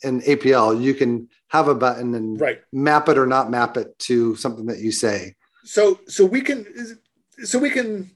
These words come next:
Speaker 2: state's related, but not entirely related
Speaker 1: Mm-hmm.
Speaker 2: to it. It's, and, and actually we'll get to my next part of the question.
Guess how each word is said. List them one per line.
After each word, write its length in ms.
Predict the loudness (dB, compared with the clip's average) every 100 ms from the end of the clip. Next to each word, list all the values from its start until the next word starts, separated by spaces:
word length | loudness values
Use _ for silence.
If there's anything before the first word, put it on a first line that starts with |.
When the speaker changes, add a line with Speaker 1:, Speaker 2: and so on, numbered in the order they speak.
| -10
Speaker 2:
state's 840 | -8 0 2 2 0 -8 -10 -14 _ _ _
related, 720 | -4 2 4 6 8 8 8
but 100 | 6
not 180 | 4 4
entirely 420 | 2 2 4 6
related 380 | 4 2 0 0
Speaker 1:
Mm-hmm. 180 | 0 -2
Speaker 2:
to 20 |
it. 140 | -8 -4
It's, 420 | 2 2 2 -14 -20 _ _ _ _ _ _ _
and, 300 | -14 -2 0
and 120 | 4 4
actually 280 | 4 6
we'll 100 | 6
get 180 | 6 4
to 80 | 2
my 100 | -2
next 200 | -2 -4
part 200 | 0 0
of 80 | 0
the 60 |
question. 480 | -4 -4 -4 -8 -20